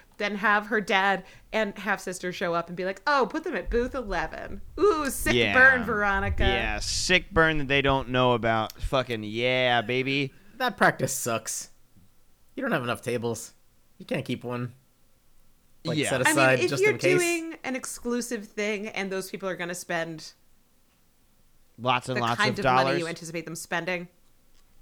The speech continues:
Speaker 3: I, I guess. I don't know.
Speaker 1: There's, there's a margin for holding an table for that, for sure.
Speaker 2: Yeah.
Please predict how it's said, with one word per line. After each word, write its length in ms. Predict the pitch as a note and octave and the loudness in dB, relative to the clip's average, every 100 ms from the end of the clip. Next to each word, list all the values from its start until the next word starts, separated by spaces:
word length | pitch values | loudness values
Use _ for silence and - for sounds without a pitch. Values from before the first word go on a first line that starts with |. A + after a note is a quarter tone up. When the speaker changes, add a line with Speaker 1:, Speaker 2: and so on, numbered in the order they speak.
| - | -16
Speaker 3:
I, 160 | C#3 G#2 _ _ - | -14 -16 _ _ -16
I 120 | F3 | -14
guess. 500 | A2+ B2 A2+ - - _ - | -10 -8 -8 -10 -16 _ -20
I 40 | |
don't 80 | A2 | -16
know. 40 | G2+ F#2+ | -16 -8
Speaker 1:
There's, 360 | C#4 C#4 C#4 - - | 0 2 2 -4 -10
there's 260 | - D#4 D#4 | -4 -2 -2
a 40 | C#4+ | -2
margin 460 | G3+ F#3 F3+ F3+ | 0 0 -2 -6
for 160 | E3+ F#3+ | -6 -6
holding 380 | F#3 - F#3 - | -6 -4 -6 -4
an 320 | F#3 F3+ F3+ | -4 -4 -6
table 400 | - E3+ D#3+ D#3 | -6 -6 -4 -6
for 260 | - C#3+ | -8 -10
that, 400 | D3+ - - - - - - | -10 -10 -12 -14 -20 -20 -20
for 180 | - - | -14 -10
sure. 300 | E3 - - - | -10 -10 -14 -4
Speaker 2:
Yeah. 180 | G3+ | -2